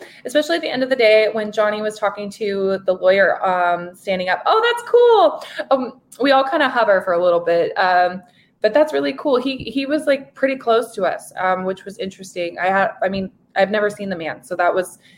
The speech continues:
it was cool to be so close to him, and, uh, especially after such an emotional testimony. I was super emotional leaving court today. I don't know about you guys, but I was super emotional.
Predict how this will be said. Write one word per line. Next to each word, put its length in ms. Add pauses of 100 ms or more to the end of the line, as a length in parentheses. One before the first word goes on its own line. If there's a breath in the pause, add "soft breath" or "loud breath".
(180 soft breath)
it 60
was 120
cool 200
to 100
be 100
so 160
close 280
to 60
him, 200
and, 100
uh, 220
especially 340
after 140
such 180
an 80
emotional 340
testimony. 460
I 160
was 260
super 300
emotional 680
leaving 240
court 200
today. 240
I 20
don't 100
know 80
about 180
you 100
guys, 220
but 120
I 60
was 120
super 540
emotional. 640